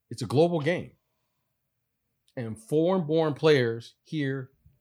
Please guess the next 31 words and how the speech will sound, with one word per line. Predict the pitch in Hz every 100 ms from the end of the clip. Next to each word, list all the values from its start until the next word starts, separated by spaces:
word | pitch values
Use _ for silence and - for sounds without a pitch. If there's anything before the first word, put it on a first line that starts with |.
| _ _ _ -
are | 107
making | 120 117 101
an | 101
impact. | 139 135 98 - -
It's | 117
not | 131 190
only | 196 175 160 151 123
being | 101 135 131
able | 120 101 98
to | -
play | - - 156 143 110 101 _ _ _ _ _ _
in | 107 98
the | 80
N | 92
B | 85 69
A, | 80 64 _ _ _ _ _ -
to | 117 107 -
thrive | 104 127 175 180 143
in | 110 101
the | 92
N | 92
B | 82 82 82
A, | 87 92 _ _ -
and | 98
certainly | - 185 170 139 127 117 107 _ _ _ _ - -
come | - 135
up, | 151 110
when | 113
you | 143
talk | - 196 170
about | 123 135 117